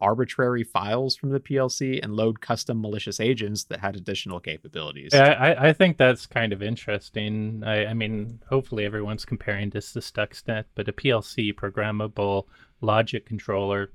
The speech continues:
Speaker 2: isn't just a standard computer. So just to give you an idea of the sophistication of these folks, e-, everything that was said so far is,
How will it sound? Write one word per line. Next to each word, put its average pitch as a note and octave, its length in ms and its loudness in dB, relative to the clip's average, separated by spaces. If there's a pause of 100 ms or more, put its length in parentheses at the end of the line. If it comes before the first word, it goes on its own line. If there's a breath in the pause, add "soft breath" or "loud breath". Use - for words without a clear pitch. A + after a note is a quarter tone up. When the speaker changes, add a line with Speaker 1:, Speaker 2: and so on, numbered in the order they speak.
Speaker 2:
isn't D#3 320 0
just - 260 -6
a G#2+ 60 -10
standard G#2 520 -6
computer. G2+ 680 -2 (560 soft breath)
So A2 440 4
just A2 360 2
to C3+ 40 0
give A#2+ 200 2
you A#2 80 4
an G#2+ 80 2
idea G#2+ 320 2
of G2+ 80 -6
the A2 100 -2
sophistication G#2 880 -6
of F#2+ 140 -6
these F#2+ 220 -10
folks, - 680 -8
e-, B2 60 -2
everything C#3 560 2
that A2+ 160 4
was A#2 140 -4
said A2+ 260 -2
so G#2 240 -2
far G#2+ 600 2
is, G2+ 480 -4